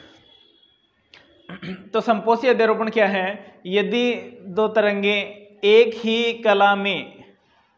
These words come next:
अगर अध्यारोपित होती है तो परिणामी तरंग का विस्थापन उनके योग के बराबर होता है।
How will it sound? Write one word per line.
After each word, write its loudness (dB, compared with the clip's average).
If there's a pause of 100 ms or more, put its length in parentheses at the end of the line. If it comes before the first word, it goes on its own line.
(140)
अगर 4
अध्यारोपित 0
होती -2
है -4 (420)
तो -8
परिणामी 0
तरंग -4
का 2
विस्थापन -2
उनके -4
योग -2
के 0 (420)
बराबर 4
होता -6
है। -16